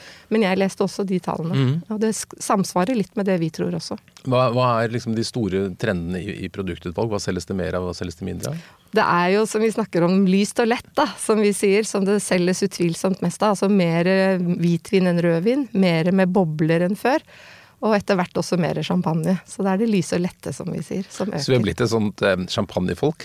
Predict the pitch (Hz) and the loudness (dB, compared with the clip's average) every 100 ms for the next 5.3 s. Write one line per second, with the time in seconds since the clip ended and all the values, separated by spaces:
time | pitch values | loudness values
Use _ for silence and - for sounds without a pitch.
0 | - - - - 107 101 107 107 107 107 | -14 -6 -4 0 -2 0 0 2 2 2
1 | - 113 214 233 202 302 - 247 220 190 | 2 4 4 4 2 0 -2 0 0 0
2 | 185 208 202 185 214 208 208 220 196 - | 0 2 2 2 2 2 0 0 -2 -4
3 | - 359 240 - - 202 180 - - - | 0 2 2 -2 -4 0 0 -2 -4 -4
4 | 196 240 240 - 349 302 311 302 247 220 | -2 0 0 0 0 2 0 0 0 0
5 | 214 196 | 0 0